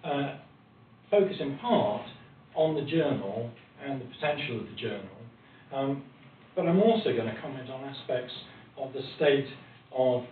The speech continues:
Romano-British studies. And, uh, I have to say, if I refer to some of my own work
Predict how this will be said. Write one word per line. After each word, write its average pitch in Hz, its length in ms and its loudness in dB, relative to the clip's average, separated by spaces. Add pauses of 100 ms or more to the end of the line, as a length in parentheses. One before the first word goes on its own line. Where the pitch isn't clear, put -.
Romano-British 120 760 -6
studies. - 680 -6 (540)
And, 135 260 -2 (240)
uh, 131 140 -8 (540)
I - 40 -8
have - 80 -8
to - 140 -16
say, - 260 4
if 165 80 0
I 175 160 2
refer 170 460 4
to - 180 -6
some 156 140 0
of - 20 0
my 147 240 4
own 202 200 8
work - 280 4